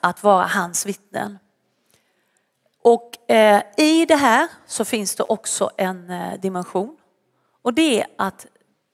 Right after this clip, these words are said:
det finns en viss del av förföljelse i det här. Det finns ett visst lidande för evangeliet. Det finns ett pris att betala. Det finns ett kors att bära. Det finns en smal väg och en trång port att gå igenom.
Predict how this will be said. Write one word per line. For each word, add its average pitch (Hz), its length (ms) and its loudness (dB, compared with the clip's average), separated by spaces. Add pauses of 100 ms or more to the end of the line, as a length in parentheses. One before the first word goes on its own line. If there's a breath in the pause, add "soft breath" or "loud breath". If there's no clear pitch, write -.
(420)
det - 100 -20
finns 339 280 -4
en 240 80 -4
viss 240 220 -6
del 208 220 -6
av 175 60 -4
förföljelse 180 720 -6
i 185 200 -4
det 175 100 -10
här. 196 260 -10 (840)
Det 226 100 -2
finns 339 400 -2
ett 247 140 -10
visst - 180 -4
lidande 190 460 -2
för - 120 -6
evangeliet. 185 680 -4
Det 214 80 0
finns 220 440 -4
ett - 160 -12
pris 190 340 -6
att - 100 -10
betala. 185 560 -4 (300 loud breath)
Det 190 100 -2
finns 196 320 -6
ett - 100 -18
kors - 340 -2
att - 180 -6
bära. 190 440 0 (280 soft breath)
Det 190 100 -2
finns 214 500 -4
en 180 100 -4
smal 185 520 0
väg 202 460 -4
och 175 100 -6
en 170 100 -10
trång 180 340 -4
port - 500 -10 (1400)
att - 160 -6
gå 196 200 -6
igenom. 196 500 -8